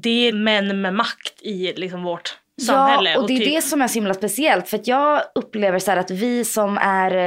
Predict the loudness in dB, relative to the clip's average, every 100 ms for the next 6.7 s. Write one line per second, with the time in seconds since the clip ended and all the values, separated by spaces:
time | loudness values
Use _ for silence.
0 | 0 -2 -2 0 -2 -2 0 0 -2 -8
1 | -2 0 0 0 0 0 -2 -8 -20 _
2 | -4 0 0 0 -4 -2 -4 -6 -6 -2
3 | 0 0 0 -2 0 -4 -4 -6 -4 -2
4 | 0 0 -2 -2 -4 -2 -4 -2 -2 -4
5 | -4 -10 -10 -6 -4 -2 -2 -2 -2 -2
6 | -4 -6 -8 -8 -8 -6 -6